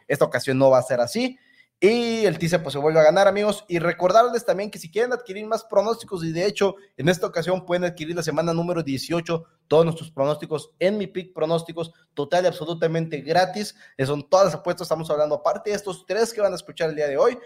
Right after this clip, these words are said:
son siete pronósticos mínimo gratis de la N F L. Mandan un WhatsApp al seis catorce, tres noventa y cuatro, sesenta y siete veintiuno. Ahí les explicarán cómo es la, ten-, la manera de hacerlo. En la, en Mi Pick Pronósticos también nos ha ido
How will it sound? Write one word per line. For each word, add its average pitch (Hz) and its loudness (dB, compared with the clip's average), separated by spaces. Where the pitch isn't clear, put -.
son 147 -2
siete 190 -4
pronósticos 151 -4
mínimo 156 -4
gratis 151 -2
de 147 2
la 139 4
N 143 -2
F 156 0
L. 165 -2
Mandan 151 0
un 156 -6
WhatsApp 170 0
al 123 -8
seis 180 -6
catorce, 165 -4
tres 160 -2
noventa 151 -4
y 123 -14
cuatro, 147 -6
sesenta 117 -16
y 113 -12
siete 131 -10
veintiuno. 175 -4
Ahí 131 0
les 135 -8
explicarán 127 -2
cómo 143 -8
es 135 -8
la, 123 -8
ten-, 139 -2
la 135 2
manera 165 4
de 151 4
hacerlo. 196 -2
En 139 -8
la, 131 -4
en 131 -8
Mi 135 -8
Pick 165 -12
Pronósticos 156 -6
también 151 -8
nos 147 -12
ha 147 -4
ido 147 -4